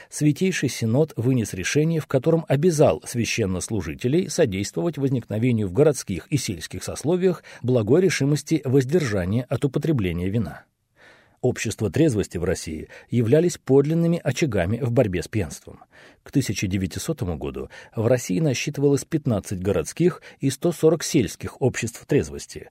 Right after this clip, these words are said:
а к тысяча девятьсот четырнадцатому году четыреста таких обществ.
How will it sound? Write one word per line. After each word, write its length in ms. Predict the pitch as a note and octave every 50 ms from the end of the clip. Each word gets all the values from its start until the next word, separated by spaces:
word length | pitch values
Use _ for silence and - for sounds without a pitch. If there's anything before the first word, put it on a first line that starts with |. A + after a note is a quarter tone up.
| _ - - - -
а 160 | G#2+ F#2+ E2
к 80 | -
тысяча 340 | - B2 - - G#2 - A2
девятьсот 360 | F#2+ G2+ F#2+ E2 - F2+ D#2
четырнадцатому 640 | - - F2 - E3+ F3+ F#3 E3 - - E3+ E3 E3+
году 360 | D#3 D3+ E3+ D#3+ D3+ - D3+ - - _ -
четыреста 480 | - F#3+ D3+ G3+ E3+ A#2 - - -
таких 360 | D#2+ - E2+ - D#2+ D2+ - -
обществ. 560 | - G2+ - - - - - - - -